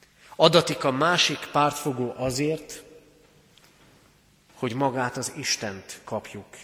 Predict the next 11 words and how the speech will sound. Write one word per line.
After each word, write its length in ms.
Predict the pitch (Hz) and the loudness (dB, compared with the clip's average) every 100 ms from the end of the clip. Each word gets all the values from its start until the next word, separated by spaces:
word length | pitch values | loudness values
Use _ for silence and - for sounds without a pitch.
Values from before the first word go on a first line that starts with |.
| - _ - - _ _ _ | -20 _ -20 -20 _ _ _
hogy 180 | - 131 | 0 2
maga 260 | 131 123 | 2 2
az 180 | 127 120 | 0 0
Isten 520 | - - - 107 104 - 117 | -2 -2 -2 -4 -6 -10 -6
lakjon 420 | 107 - 110 101 | -6 -6 -10 -8
bennünk. 480 | 104 101 101 95 - - - _ _ _ _ _ _ _ _ _ _ _ _ _ _ _ _ | -8 -8 -10 -14 -18 -20 -20 _ _ _ _ _ _ _ _ _ _ _ _ _ _ _ _
Mindez 480 | 123 127 123 113 - | -4 0 0 0 -2
kegyelem, 600 | 113 107 101 95 92 95 - - _ _ - _ _ _ _ _ _ _ | -4 -6 -6 -8 -12 -18 -20 -20 _ _ -20 _ _ _ _ _ _ _
de 160 | - 120 | 0 0
biztatás 680 | 123 113 - 101 104 98 - | 2 0 -2 -4 -6 -4 -6
is. 380 | 101 - - | -6 -10 -12